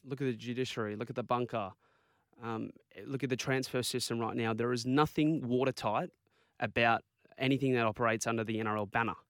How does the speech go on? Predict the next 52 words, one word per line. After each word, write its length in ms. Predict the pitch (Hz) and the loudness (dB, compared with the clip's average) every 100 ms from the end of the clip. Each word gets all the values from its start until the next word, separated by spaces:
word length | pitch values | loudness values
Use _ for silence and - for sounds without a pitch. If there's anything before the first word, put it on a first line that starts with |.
| _ _ _ _ - | _ _ _ _ -6
Now, 340 | 117 117 110 | 2 4 2
that 120 | - 135 | 2 4
doesn't 260 | 139 139 | 4 4
mean 200 | 131 135 | 4 4
that 100 | 131 | 4
we 100 | 117 | 0
shouldn't 380 | 113 143 123 104 | 0 2 2 2
do 200 | 147 160 | 4 6
it. 120 | 185 - | 4 2
That 80 | 147 | 0
doesn't 180 | 151 147 | 2 4
mean 140 | 143 | 4
we 60 | 135 | 4
shouldn't 220 | - 135 | 2 2
have 120 | 123 | 0
the 60 | 113 | 0
bunker. 440 | 110 147 - 127 165 - - | 2 2 2 -2 -2 -12 0
That 80 | |
doesn't 220 | 139 147 127 | 2 4 4
mean 180 | 139 | 4
that 100 | 135 | 4
we 80 | 120 | 0
shouldn't 280 | 123 151 123 | 0 0 0
suspend 460 | - - 139 170 170 | -2 0 2 2 2
players 400 | 127 123 160 151 | 4 4 2 0
and 120 | 120 | 0
have 160 | 131 | 0
a 40 | 123 | 0
judiciary 720 | 113 120 151 - 117 139 214 _ _ _ _ _ _ | -2 0 0 0 0 0 -2 _ _ _ _ _ _
just 160 | 151 - | -2 0
because 260 | 151 143 | 2 2
we 80 | 135 | 2
can't 240 | - 139 131 | 0 2 2
get 140 | 131 | 0
a 40 | |
hundred 180 | 120 127 | 2 0
percent 280 | 117 139 120 | 0 -2 -2
foolproof, 520 | - 135 - 127 107 - _ _ - | -2 -4 -2 -4 -4 -12 _ _ -4
you 80 | 139 | 0
know, 140 | 113 - | 0 -2
correction 440 | 127 139 - 151 | 0 0 0 -2
doesn't 200 | 127 131 | 0 0
mean 160 | 123 120 | 0 0
that 100 | 120 | -2
we 80 | |
shouldn't 280 | 123 143 123 | -2 -2 -2
strive 600 | - - 127 127 120 110 - - _ _ _ _ | -6 2 6 8 6 2 -6 -20 _ _ _ _
for 160 | - 127 | 0 4
a 40 | |
hundred 220 | 131 127 | 4 2
percent 280 | 120 - 117 | 0 -2 -2
correction. 440 | - 147 - - | 2 2 2 -8